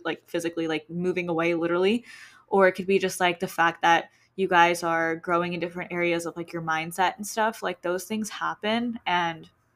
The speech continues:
it's kinda really, it's difficult to go through. Um, but when you start to realize, like, okay, that's just part of life, and you have to go through those, like, processes, like,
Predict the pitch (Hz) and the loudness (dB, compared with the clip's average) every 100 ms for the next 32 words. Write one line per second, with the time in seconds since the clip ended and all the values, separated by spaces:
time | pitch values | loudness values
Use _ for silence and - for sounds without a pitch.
0 | _ _ _ _ - 226 - 208 196 190 | _ _ _ _ -18 -10 -4 -4 -2 -2
1 | 196 196 202 185 175 - _ _ _ _ | 0 2 2 2 0 -8 _ _ _ _
2 | _ _ _ _ - 226 226 226 320 320 | _ _ _ _ -4 2 2 2 2 2
3 | 302 202 190 175 214 226 240 247 - - | 0 0 2 2 4 6 6 2 -4 -10
4 | - 233 - 196 185 175 160 170 - _ | -12 -4 4 6 6 2 -2 -12 -18 _
5 | - 185 196 185 170 208 208 214 214 220 | -8 4 6 6 4 -2 0 0 2 2
6 | 214 202 185 180 180 185 180 175 185 170 | 2 -2 0 2 0 -4 -10 -8 -2 0
7 | 175 - 233 226 - 190 185 180 160 160 | 0 -2 -8 -10 -4 -2 0 0 2 0
8 | 165 - 180 170 170 175 175 - 190 180 | -4 -8 -8 -6 -6 -2 -2 -2 0 0
9 | 180 180 180 175 180 175 170 - _ - | 0 -2 0 -2 -2 -4 -6 -10 _ -20
10 | _ - 185 185 175 170 180 170 170 170 | _ 2 2 4 -2 -2 -2 -2 -2 -4
11 | 160 | -6